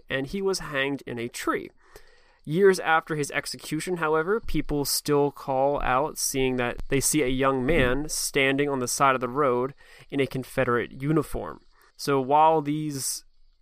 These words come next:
claims are likely not true to someone actually physically doing that, it is notable to say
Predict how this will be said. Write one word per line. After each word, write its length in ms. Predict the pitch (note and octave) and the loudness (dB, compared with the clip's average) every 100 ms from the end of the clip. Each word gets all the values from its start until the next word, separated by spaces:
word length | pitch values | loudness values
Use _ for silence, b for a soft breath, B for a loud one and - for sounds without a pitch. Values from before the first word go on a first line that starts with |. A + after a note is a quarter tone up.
| _ | _
claims 920 | - G#3+ A3+ G3 E3+ E3 F3+ - - - - - | -4 4 8 8 6 2 -2 -2 -6 -10 -8 2
are 120 | C#3+ | 2
likely 400 | C#3+ D3+ D#3 D3 | 4 0 0 2
not 260 | C#3 A2+ | 4 2
true 920 | - - - C#3+ C#3+ D3 D3+ E3 F#3 F#3 | 0 -14 -10 -4 -2 0 -2 -2 -4 -8
to 240 | - D3 | -6 -6
someone 400 | - D3+ C#3+ C#3 | -2 0 2 2
actually 400 | B2 C3 - C3+ | 0 -2 -4 -6
physically 560 | - - C3 C3 B2+ B2 | -4 -4 -2 -2 -2 -2
doing 360 | B2 G#3+ D3+ | 0 2 4
that, 280 | C3 C3 F3 - | 4 2 -2 -6
it 200 | E3 D3+ | -6 -4
is 260 | D#3+ D#3 D3 | -4 -4 0
notable 640 | D#3 D#3+ D#3 D3+ D3 C#3 - | 2 2 0 -4 -4 -4 -8
to 480 | - C3+ C3 B2+ A#2+ | -8 -6 -6 -6 -8
say 680 | - - A3+ F#3+ C3+ D3+ | -6 -4 -2 0 0 -2